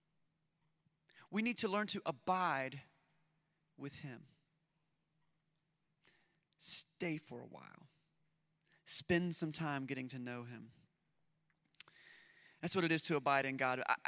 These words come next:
I, I kinda, I kinda summarized all this. I thought about this a lot 'cause it's, it's a lot. We've been bouncing all over. And I summarized this in a simple kind of bulleted list of things. Listen to this. Because abiding with God is not,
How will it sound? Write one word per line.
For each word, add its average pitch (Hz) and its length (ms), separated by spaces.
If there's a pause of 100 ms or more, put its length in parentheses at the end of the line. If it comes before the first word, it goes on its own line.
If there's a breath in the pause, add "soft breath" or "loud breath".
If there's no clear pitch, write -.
(120)
I, 147 160
I 175 60
kinda, 240 340
I 233 80
kinda 220 380
summarized 226 720
all 185 160
this. 165 360
I 151 100
thought 196 240
about 180 140
this 151 120
a 151 60
lot 147 240
'cause 139 120
it's, 147 120
it's 214 160
a 240 40
lot. 226 220
We've 156 140
been 175 120
bouncing 170 300
all 156 160
over. 139 200
And 151 120
I 160 100
summarized 233 480
this 175 160
in 165 80
a 151 60
simple - 840 (240)
kind 180 140
of 151 60
bulleted 151 360 (300)
list 147 180
of 135 80
things. 131 220
Listen 143 220
to 123 60
this. 120 140 (540 loud breath)
Because 190 400 (1000 soft breath)
abiding 262 460
with 196 140
God 196 240
is 151 140
not, 214 600